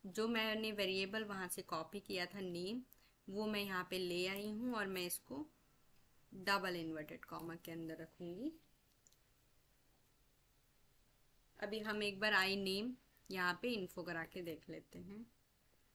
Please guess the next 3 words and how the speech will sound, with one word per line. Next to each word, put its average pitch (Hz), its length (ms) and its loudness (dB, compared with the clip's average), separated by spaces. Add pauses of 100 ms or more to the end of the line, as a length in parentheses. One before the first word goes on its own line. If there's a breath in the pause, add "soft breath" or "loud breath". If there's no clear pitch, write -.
(280)
I - 260 -14 (100)
name - 320 -14 (1700)
execute, 190 960 -6